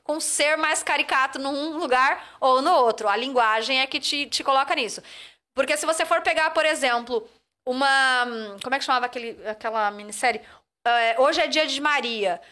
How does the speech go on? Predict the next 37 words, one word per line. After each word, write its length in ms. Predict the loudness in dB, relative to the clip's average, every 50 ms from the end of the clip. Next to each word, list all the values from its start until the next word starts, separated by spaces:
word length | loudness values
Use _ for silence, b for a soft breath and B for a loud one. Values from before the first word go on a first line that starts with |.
| B B
Os 100 | -8 -2
personagens 560 | 0 0 0 2 2 0 0 0 0 -2 -2
são 140 | 0 0 0
extremamente 640 | 0 0 0 0 2 4 4 4 2 0 -2 -2 -2
caricatos. 500 | 0 -2 0 0 0 -2 -2 -2 -4 -2
Por 180 | 0 0 2
quê? 200 | 2 2 2 2
Porque 340 | 0 0 -4 -4 -4 -2 0
é, 300 | 0 0 0 0 -2 0 2 2 2 2 2
é, 220 | 2 2 2 2
a 100 | 2 0
narrativa 580 | 0 0 0 0 -2 0 0 0 0 2 0 0
do 100 | 0 0
texto 360 | -2 0 0 0 0 0 0
era, 400 | 0 0 2 2 0 0 -2 -2 -2
era 160 | -2 -2 -2
caricata 560 | -2 -2 -4 -6 -2 -2 0 0 0 2 0 -2 -2 B B B B B
e 80 | 2 2
o 40 |
diretor 400 | 2 4 2 2 2 4 2 2
optou 400 | 2 2 0 -2 0 2 0 2
por 100 | 2 0
manter 300 | 0 2 0 2 2 0
a 60 | 0 0
caricatura, 560 | 0 -2 0 0 0 2 4 4 4 4 2
certo? 420 | 0 0 0 0 0 -2 -4 -12 B B B B B
Inclusive, 420 | -8 -2 -2 0 0 0 0 0
ele 120 | 2 0 0
faz 260 | 2 2 2 2 2
o 60 | 0
cenário 500 | -2 -2 -2 0 2 2 2 4 6 6 4 4 2
num 180 | -2 -6 -6 -6
cenário 520 | -4 -2 -2 2 2 4 2 2 2 0
de 60 | -2 -2
estúdio. 440 | -4 -4 -2 -2 -4 -2 0 -2
Ele 140 | 0 0 0
montou 420 | 0 2 2 2 2 2 4 4